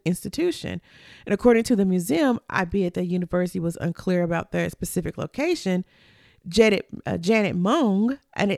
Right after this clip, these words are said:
adjunct professor of anthropology at the University of Pennsylvania and a visiting professor at the same subject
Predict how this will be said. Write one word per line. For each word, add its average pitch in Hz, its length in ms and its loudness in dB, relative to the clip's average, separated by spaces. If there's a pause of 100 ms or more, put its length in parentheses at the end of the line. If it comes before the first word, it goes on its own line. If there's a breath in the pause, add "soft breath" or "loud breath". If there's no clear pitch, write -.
adjunct 208 440 -2
professor 202 480 0
of 170 160 -2
anthropology 196 720 -4
at 185 100 -6
the 196 80 -4
University 185 560 -2
of 165 180 -6
Pennsylvania 190 840 -2 (380 loud breath)
and 208 140 2
a 208 60 4
visiting 233 460 4
professor 190 840 -2
at 202 120 -4
the 190 80 -2
same 180 580 -2 (200)
subject 196 640 0